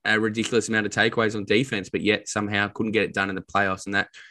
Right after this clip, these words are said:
might be down to who's standing on the sideline. And I know a lot of Dallas fans were pretty upset that Mike McCarthy's still there. And, um, look, I know it's hard to sack a coach that led a team to twelve wins and,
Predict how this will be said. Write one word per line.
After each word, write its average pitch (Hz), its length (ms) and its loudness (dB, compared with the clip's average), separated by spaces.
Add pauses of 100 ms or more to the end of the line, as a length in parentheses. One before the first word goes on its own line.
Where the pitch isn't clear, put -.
(520)
might 190 240 6
be 185 60 0
down 143 320 6
to 131 160 2
who's 135 220 2
standing 120 300 -2
on 113 80 -4
the 104 60 -6
sideline. 110 540 2
And 107 100 0
I 104 60 0
know 113 220 0
a - 20 2
lot 110 160 2
of 101 80 -2
Dallas 101 320 -2
fans 101 240 -4
were 101 80 -18
pretty 98 400 -2 (800)
upset 98 460 0
that 87 120 0
Mike 92 240 -2
McCarthy's 92 640 -2
still 92 240 -2
there. 101 380 2
And, 95 200 -4
um, 90 500 0
look, 95 200 -2
I 95 60 2
know 98 260 4
it's 87 100 -4
hard 92 200 2
to - 100 -16
sack - 300 -6
a 80 40 -14
coach - 320 -4
that 87 140 -6 (500)
led 85 220 0
a - 20 -4
team 85 320 -8
to - 80 -18
twelve 87 400 -6
wins 90 300 -6
and, 82 180 -12